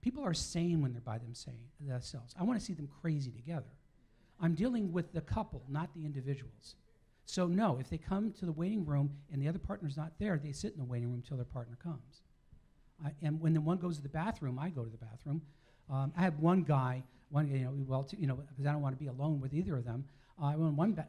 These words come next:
guy and, and, um, a head of a s-, major studio, um, and kind of an asshole. And, uh, as, uh, you know, I'm, I'm next to him in the urinal, and he says, "I hate my wife. She's a bitch, and I, I, I wanna leave her." I'm thinking, "Fuck."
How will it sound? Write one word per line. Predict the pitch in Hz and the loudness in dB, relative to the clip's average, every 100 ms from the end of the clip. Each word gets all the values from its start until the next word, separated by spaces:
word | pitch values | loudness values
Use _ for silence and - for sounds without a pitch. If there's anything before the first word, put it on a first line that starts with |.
| 143 | -4
guy | 131 143 | -4 -2
and, | 151 156 - | -2 -4 0
and, | 156 156 143 | 2 2 4
um, | 139 143 143 - - - | 4 4 2 -4 -16 -4
a | 139 | 2
head | 190 | 2
of | 170 | 2
a | 139 | -2
s-, | - - | -4 -6
major | 147 151 139 | -4 -2 -4
studio, | - 170 143 131 139 - - - | -2 0 0 0 -4 -14 -16 -2
um, | 143 143 151 214 | 2 2 2 0
and | 247 | 0
kind | 226 | 2
of | 156 | 0
an | 147 | 0
asshole. | 147 139 113 123 - - 180 | -2 -2 -6 -8 -16 -12 2
And, | 170 170 165 | 4 4 4
uh, | 165 165 175 175 | 4 4 2 -2
as, | 175 - - | -4 -4 -4
uh, | 180 208 | -4 0
you | 180 | 0
know, | 170 | 2
I'm, | 165 165 | 0 2
I'm | 170 | 2
next | 214 247 | 2 0
to | 214 | 2
him | |
in | 170 | 4
the | 156 | 6
urinal, | 202 233 147 160 | 6 4 2 4
and | 160 | 4
he | 170 | 4
says, | 160 170 160 - - - - _ _ | 4 2 2 -2 -16 -20 -20 _ _
"I | 160 | 6
hate | 220 156 | 6 6
my | 143 | 4
wife. | 143 139 139 | 4 2 -2
She's | - 131 | -6 -6
a | |
bitch, | 135 151 139 - | 0 2 2 0
and | 127 | -6
I, | 135 139 139 | -4 -4 -2
I, | 139 | -2
I | |
wanna | 135 147 123 | 0 -2 -2
leave | 123 113 | -4 -6
her." | 120 - - _ - | -12 -20 -20 _ -16
I'm | 147 | -8
thinking, | 151 143 131 123 | -4 -4 -6 -10
"Fuck." | - - 104 - | -8 -4 -4 -8